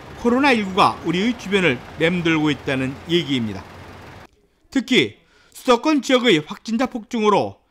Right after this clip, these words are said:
중증 환자 병상이 부족해 자가 격리 중 사망하는 확진자도 잇따랐습니다.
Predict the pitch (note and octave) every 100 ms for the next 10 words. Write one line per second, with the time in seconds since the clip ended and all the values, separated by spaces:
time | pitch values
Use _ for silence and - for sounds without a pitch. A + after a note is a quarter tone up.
0 | _ _ G#3+ G#3+ G#3 D4+ B3 A#3 A3+ A3+
1 | G3+ G3+ F3+ F3+ E3 D#3 - E3 E3 E3+
2 | _ _ _ - F#3+ A3 C4 A3+ A3 A3
3 | G3 B2+ G2 - - A3+ A3 G3+ A#3 B3
4 | - G3+ G3 E3+ D3+ B2+ E3 - D#3+ B2+
5 | - B2+ A#2+ G2+